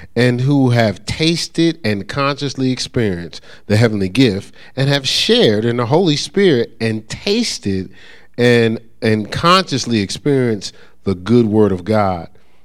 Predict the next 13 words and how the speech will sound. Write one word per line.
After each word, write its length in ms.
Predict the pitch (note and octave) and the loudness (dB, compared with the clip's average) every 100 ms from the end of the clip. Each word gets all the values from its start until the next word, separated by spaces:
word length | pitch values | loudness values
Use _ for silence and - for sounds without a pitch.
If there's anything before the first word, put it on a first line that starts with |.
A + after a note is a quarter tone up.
| - | -4
and 220 | B2 A#2+ | 0 2
the 80 | G#2+ | 0
powers 720 | - - - G3+ D#3+ A#2+ G2+ | -2 -6 -2 2 4 2 0
of 140 | G#2 F2 | -2 -2
the 140 | G2 - | -10 -8
age, 760 | B2+ D3 D#3 C3 A2+ G2 E2+ - - - - - - - | 2 4 6 4 0 -4 -8 -12 -14 -20 -20 -20 -18 -2
uh, 380 | G2 F#2+ F2+ E2+ - - - | 0 0 -4 -10 -16 -18 -4
uh, 140 | G#2 | -4
powers 540 | - D3 E3+ D#3 B2 | 2 4 6 6 4
of 160 | A#2 G#2 | 2 2
the 160 | G#2 - | -2 0
age, 720 | A2+ A#2+ A#2 G2 F#2 D#2+ - - - | 2 4 4 2 -2 -6 -10 -10 -8
uh, 340 | F2+ F2 - | -6 -6 -8